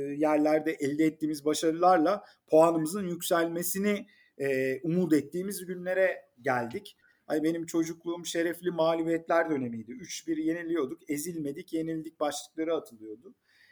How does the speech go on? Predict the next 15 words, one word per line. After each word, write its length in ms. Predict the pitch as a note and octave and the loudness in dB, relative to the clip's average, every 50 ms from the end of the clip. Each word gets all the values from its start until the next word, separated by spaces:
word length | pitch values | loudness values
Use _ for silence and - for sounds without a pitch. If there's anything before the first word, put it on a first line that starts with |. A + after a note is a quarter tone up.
| _ _ - | _ _ -10
Yani 200 | - - B3 B3+ | -6 -4 -2 0
oralara 340 | B3+ B3+ B3+ C4 B3 B3+ B3+ | 2 2 4 4 4 4 4
geri 260 | B3 A#3 G#3 F3 D#3 | 4 4 4 4 4
döndük. 400 | D3+ D3 C#3+ D#3 F3 A3+ - - | 4 4 2 0 -4 -8 -6 -4
Aslında 500 | G#3 F3+ F3 - - F#3+ F#3 G3 F#3+ F#3+ | -2 -2 -2 -2 -6 -4 -6 -6 -6 -8
burada 440 | F3+ F3+ F3+ F3 F#3 F3+ F3+ - - - | -10 -8 -2 -2 0 0 -2 -6 -4 -4
başka 320 | E3 E3+ E3+ - - G3 | -2 -2 -2 -2 0 0
yapısal 440 | F3+ F3 E3 E3+ - - - F#3+ F3+ | 0 0 -2 -6 -8 -4 -2 0 0
olarak 380 | E3 E3 E3 E3+ E3+ E3+ E3+ | 2 2 2 0 0 0 -2
başka 280 | E3+ E3 D#3+ - - F#3+ | -2 -4 -2 -2 -4 -2
şeylerin 460 | F3+ - E3+ E3 E3 F3 F3+ F#3 F3 | -2 0 0 0 0 0 0 0 0
galiba 340 | E3 D#3+ C#3+ B2+ C3 C3 B2+ | 0 0 0 0 -2 -4 -4
peşinden 500 | - C#3+ C3 - D3+ D3 C#3+ C#3 C#3 C3+ | -4 -8 -8 -8 -8 -6 -6 -6 -6 -4
koşmamız 520 | - C#3+ C3 C3 - D3+ D3+ D#3+ D#3+ D#3+ | -4 -4 -4 -4 -6 -10 -10 -10 -10 -8
gerekiyor. 480 | D#3+ D3 B2 A#2 A2+ - - D3 D#3 - | -6 -4 -4 -4 -6 -6 -4 -4 -4 -4